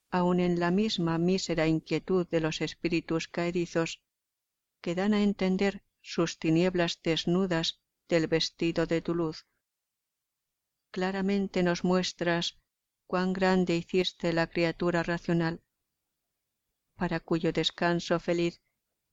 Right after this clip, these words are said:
nada es bastante que sea menos que tú, por lo cual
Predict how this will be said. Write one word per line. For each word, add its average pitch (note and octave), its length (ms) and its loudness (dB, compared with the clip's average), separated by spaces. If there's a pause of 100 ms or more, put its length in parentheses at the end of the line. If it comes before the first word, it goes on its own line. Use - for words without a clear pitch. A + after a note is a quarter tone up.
(120)
nada F#3 340 2
es F#3 180 -2
bastante F3 720 -2 (380)
que E3+ 140 -2
sea D#3+ 320 2
menos E3 320 2
que F3 120 -2
tú, D#3+ 260 -4 (1500)
por D#3+ 220 -6
lo D#3+ 140 -4
cual F3+ 300 -2